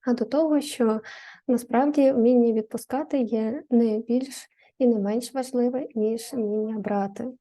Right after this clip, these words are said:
Адже в сучасному світі ми дуже налаштовані на цей так званий успішний успіх і не розуміємо суті процесу.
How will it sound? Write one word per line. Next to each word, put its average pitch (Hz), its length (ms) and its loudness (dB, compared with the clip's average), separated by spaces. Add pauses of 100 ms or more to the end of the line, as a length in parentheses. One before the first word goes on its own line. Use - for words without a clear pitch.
(1200)
Адже 226 680 0
в 220 100 -6
сучасному 247 520 -2
світі 277 420 -4
ми 226 180 0
дуже 240 280 -4
налаштовані 220 680 -2
на 214 260 -4
цей 226 180 -6
так 220 180 -6
званий 226 280 2
успішний 233 480 -4
успіх 294 500 -4
і 269 100 4
не 262 140 4
розуміємо 233 520 2
суті 214 280 -6
процесу. 208 600 -8